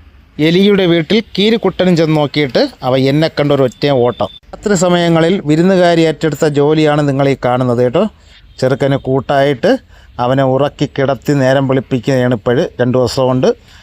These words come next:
ഇപ്പോൾ രാത്രി കറങ്ങാനൊന്നും പോകില്ല. എട്ട് മണി തൊട്ട് വീട്ടിലുണ്ടായാൽ രാവിലെ ആയിരിക്കും ഇവിടുന്ന് പുറപ്പെടുന്നത്. അവൻ പോലും അറിയാതെ രാവിലെ ചാടി പൊക്കിളയും. അങ്ങനെ സ്നേഹമുള്ള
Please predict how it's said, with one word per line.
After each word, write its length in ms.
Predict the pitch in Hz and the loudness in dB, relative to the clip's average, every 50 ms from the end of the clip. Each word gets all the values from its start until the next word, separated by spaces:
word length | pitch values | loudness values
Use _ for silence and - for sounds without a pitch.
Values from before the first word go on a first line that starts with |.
| - - - - - - - | -20 -20 -20 -20 -18 -10 -6
ഇപ്പോൾ 180 | 131 127 143 131 | -4 -2 0 0
രാത്രി 380 | 123 127 135 143 - - 139 147 | 0 0 0 -2 -2 -2 -4 -2
കറങ്ങാനൊന്നും 600 | - - 135 139 135 156 156 151 143 143 139 131 | -2 -2 -2 -2 -2 -2 0 0 0 0 -2 0
പോകില്ല. 420 | 127 131 135 135 135 139 135 143 190 - - - - - - - _ - - - - | 0 0 0 0 0 0 0 0 0 -2 -4 -8 -20 -20 -20 -20 _ -20 -12 -6 -6
എട്ട് 220 | 131 117 - 165 | -6 -4 -2 -2
മണി 200 | 147 143 139 143 | -2 0 0 0
തൊട്ട് 240 | 143 143 123 - - | 0 0 0 -2 0
വീട്ടിലുണ്ടായാൽ 680 | 135 131 131 120 139 139 127 131 127 131 131 139 156 175 - - - - | 0 0 0 0 0 0 0 0 0 2 2 2 2 0 -2 -6 -6 -4
രാവിലെ 360 | 131 135 147 160 160 165 160 | -2 -2 0 0 0 0 0
ആയിരിക്കും 420 | 147 139 135 135 131 113 147 190 254 - | 2 2 0 0 -2 -2 -4 -4 -6 -8
ഇവിടുന്ന് 360 | - - - 123 127 127 127 | -12 -12 -6 -4 -4 -4 -2
പുറപ്പെടുന്നത്. 580 | - 127 120 123 107 - 117 117 120 113 104 104 98 - | -2 -2 -2 -2 -2 -4 -2 -2 -2 -2 -2 -4 -6 -6
അവൻ 220 | - 127 147 160 170 | -4 -2 -2 0 0
പോലും 200 | 160 165 165 165 | 0 2 2 2
അറിയാതെ 380 | 156 143 151 151 151 147 147 190 220 | 2 2 2 2 0 0 0 0 0
രാവിലെ 360 | 165 143 139 139 135 139 143 | 0 0 0 0 0 0 -2
ചാടി 320 | 131 - 139 123 127 131 | -2 -2 -2 -2 0 -2
പൊക്കിളയും. 500 | 117 - 117 104 - 120 113 110 107 101 - - - - - - - - - - - - - - - - | -2 -4 -8 -6 -4 -2 -2 -2 -2 -6 -8 -16 -20 -20 -20 -20 -20 -20 -20 -20 -20 -20 -20 -20 -12 -6
അങ്ങനെ 280 | - 127 135 139 143 143 | -4 -2 0 0 0 -2
സ്നേഹമുള്ള 720 | - - 139 135 147 165 160 165 165 165 156 151 151 151 | -4 -4 -2 0 0 0 0 0 0 0 0 0 0 0